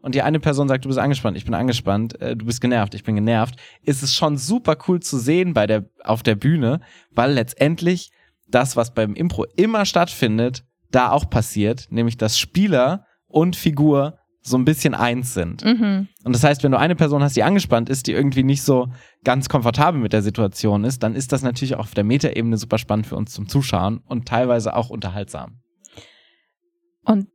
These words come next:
Speaker 2: das war tatsächlich ein bisschen mein Aha-Moment, denn wir haben's ja in der affirmative Probe jetzt
Speaker 1: Mhm.
Speaker 2: auch gemacht in, äh, letzter Zeit. Und für mich war es eigentlich meistens eins von zwei Dingen, nämlich entweder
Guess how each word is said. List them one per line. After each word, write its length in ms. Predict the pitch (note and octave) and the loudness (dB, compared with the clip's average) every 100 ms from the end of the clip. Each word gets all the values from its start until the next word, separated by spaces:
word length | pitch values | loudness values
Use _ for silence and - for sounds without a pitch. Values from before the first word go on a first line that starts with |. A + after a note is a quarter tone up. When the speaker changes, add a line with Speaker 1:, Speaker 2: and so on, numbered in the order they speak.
| _ | _
Speaker 2:
das 260 | A3+ B3 | 0 2
war 80 | B3+ | 0
tatsächlich 400 | A#3 G#3 G#3+ A3 | 0 0 0 2
ein 100 | G3 | 2
bisschen 300 | G#3 A#3+ G#3 | 0 0 0
mein 180 | G3 F#3 | 0 0
Aha-Moment, 580 | - F3 G3+ B3+ A#3 G#3 | -2 0 2 2 2 0
denn 140 | F#3+ | 0
wir 80 | F#3 | 2
haben's 160 | G3+ G#3 | 0 0
ja 80 | |
in 80 | F#3+ | 0
der 80 | - | 0
affirmative 500 | - F3+ F3 C4 D4+ | 0 0 0 2 0
Probe 280 | - C#4 C4+ | 2 0 2
jetzt 180 | C4 A2+ | 2 4
Speaker 1:
Mhm. 60 | |
Speaker 2:
auch 180 | A#3+ B3 | 4 2
gemacht 320 | B3+ A#3+ A#3+ A#3 | 2 0 0 0
in, 340 | A3+ A3 G#3+ | 0 2 0
äh, 180 | G#3+ G#3+ | 0 0
letzter 300 | A3 G#3+ A3 | 0 -4 -4
Zeit. 340 | A3+ G#3+ A3 - _ _ _ _ _ - | 0 0 0 -6 _ _ _ _ _ 2
Und 440 | G3+ G3+ G3 F#3+ _ _ _ _ _ _ _ _ _ _ _ _ _ _ | 2 4 0 -4 _ _ _ _ _ _ _ _ _ _ _ _ _ _
für 240 | - A3+ | 0 2
mich 400 | G#3 A3+ C#4 - - | 4 2 0 -4 -4
war 240 | - G#3+ G3+ | 0 2 0
es 120 | G#3 | -2
eigentlich 340 | - G3+ G#3 - | 0 0 0 0
meistens 500 | G3+ A#3 - A3 - _ _ _ _ | 0 0 -2 -4 -6 _ _ _ _
eins 600 | F3+ F3+ G#3 A#3+ - - - | 0 2 2 0 -2 -8 -10
von 400 | - - F#3+ F#3 - _ _ _ | -10 0 0 0 -6 _ _ _
zwei 320 | - F#3+ G3 | -2 0 2
Dingen, 340 | G3 F#3+ B3+ | 2 2 2
nämlich 320 | E4+ G3+ F#3+ - - | 2 0 0 -4 0
entweder 560 | A#3 C#4 - G3+ G#3+ | 0 0 -2 0 0